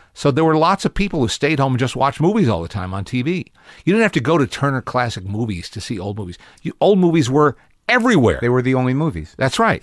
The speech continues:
Speaker 1: You turned the dial, and that's all you saw.
Speaker 2: Mm-hmm.
Speaker 1: There were no infomercials in the middle of the night. There were old movies.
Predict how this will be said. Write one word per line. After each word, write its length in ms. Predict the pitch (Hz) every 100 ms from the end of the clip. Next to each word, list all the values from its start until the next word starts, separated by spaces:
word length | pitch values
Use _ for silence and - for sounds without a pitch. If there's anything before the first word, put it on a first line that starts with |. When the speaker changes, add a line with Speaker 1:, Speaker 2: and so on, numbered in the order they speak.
| -
Speaker 1:
You 120 | 123
turned 280 | - 175 196
the 60 | 131
dial, 380 | 104 95 143
and 180 | 120 123
that's 160 | 151 -
all 240 | 143 135
you 140 | 151 147
saw. 240 | - 190
Speaker 2:
Mm-hmm. 220 | - 92
Speaker 1:
There 100 | 87
were 80 | 190
no 200 | 202 214
infomercials 760 | 208 226 233 220 190 - 139 117
in 100 | 110
the 80 | 104
middle 200 | 101 98
of 60 |
the 60 | 101
night. 220 | 117 127
There 100 | 147
were 180 | 139 135
old 380 | 139 143 156 139
movies. 580 | 151 160 104 - -